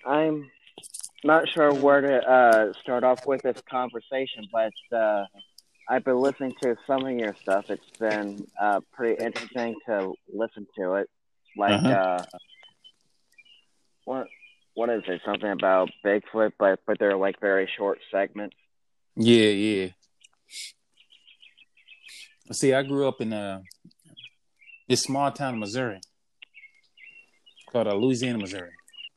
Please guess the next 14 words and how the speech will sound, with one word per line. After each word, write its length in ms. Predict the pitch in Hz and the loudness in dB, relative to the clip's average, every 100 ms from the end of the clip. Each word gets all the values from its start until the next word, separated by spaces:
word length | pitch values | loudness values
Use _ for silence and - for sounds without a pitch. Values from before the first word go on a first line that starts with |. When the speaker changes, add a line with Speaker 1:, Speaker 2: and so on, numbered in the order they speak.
| _ _ _ _ _ - | _ _ _ _ _ -12
Speaker 2:
It's 180 | 107 135 | -4 0
like, 240 | 113 - | 0 0
uh, 420 | - 120 113 104 101 | -4 -4 -4 -6 -6
Speaker 1:
Yeah. 240 | 101 98 - _ _ - | -6 -6 -8 _ _ -18
Speaker 2:
it's 140 | - | -10
about 200 | 117 104 | -4 -4
an 120 | 104 | -4
hour 400 | 110 123 131 139 | -2 2 2 2
away 300 | 113 107 117 | 0 -2 -2
from 200 | - 95 | -4 -8
Saint 300 | - 127 127 | -4 -2 0
Louis, 160 | 123 117 | 0 -2
Missouri. 340 | 107 117 120 - _ _ _ _ _ _ _ _ _ _ _ _ _ _ - | -2 -2 -2 -8 _ _ _ _ _ _ _ _ _ _ _ _ _ _ -20
Speaker 1:
Mm-hmm. 240 | 101 113 | -16 -14